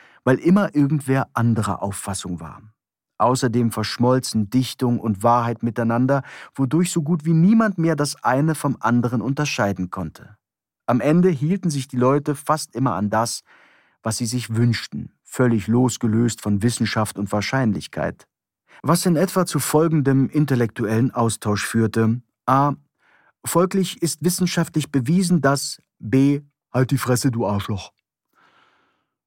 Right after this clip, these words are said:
Auf die aktuelle Situation übertragen hieß das,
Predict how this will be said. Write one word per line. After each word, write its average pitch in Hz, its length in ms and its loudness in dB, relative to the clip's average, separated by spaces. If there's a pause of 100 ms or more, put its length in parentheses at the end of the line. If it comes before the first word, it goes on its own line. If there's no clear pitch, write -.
(280)
Auf 139 140 0
die 147 140 2
aktuelle 165 400 2
Situation 156 560 0
übertragen 135 460 0
hieß 143 260 -4
das, - 400 -4